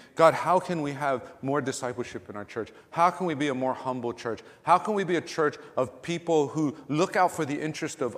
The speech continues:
others in the church rather than just our own interests? How can we be living sacrifices?" How can we do these things?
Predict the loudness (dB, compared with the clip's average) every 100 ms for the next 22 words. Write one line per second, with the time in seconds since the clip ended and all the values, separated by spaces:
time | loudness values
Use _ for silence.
0 | -2 0 2 0 -2 -4 -4 -4 0 2
1 | 2 0 -4 -4 -4 -2 -2 -4 -6 -10
2 | -12 -10 -10 -12 _ _ _ _ _ 2
3 | 2 2 0 0 -2 -4 -2 0 2 0
4 | -2 -4 -4 -8 -4 -4 -4 -10 -12 -14
5 | -20 _ _ _ _ _ _ _ _ _
6 | _ -10 -8 -6 -8 -6 -6 -6 -8 -12
7 | -14 -16 -20 _